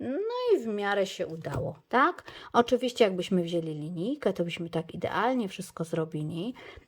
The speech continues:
No ale słuchajcie, z linijką, jak umiemy na oko, to z linijką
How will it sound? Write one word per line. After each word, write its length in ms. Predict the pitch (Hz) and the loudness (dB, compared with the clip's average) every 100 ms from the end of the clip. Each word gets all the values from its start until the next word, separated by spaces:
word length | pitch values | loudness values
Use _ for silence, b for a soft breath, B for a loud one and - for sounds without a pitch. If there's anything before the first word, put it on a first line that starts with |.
| - | 0
No 180 | 240 - | 0 2
ale 240 | 247 233 | 0 0
słuchajcie, 520 | 226 233 220 190 185 | -2 -2 0 0 0
z 60 | 180 | 0
linijką, 460 | 196 196 240 302 440 440 | 2 2 -2 2 4 4
jak 240 | 269 233 220 | 2 0 2
umiemy 340 | 214 285 311 | 2 4 2
na 180 | 233 - | 2 0
oko, 340 | - - 214 | -2 4 2
to 160 | 202 196 | 4 0
z 80 | 196 | 0
linijką 460 | 202 208 294 - | -2 0 0 2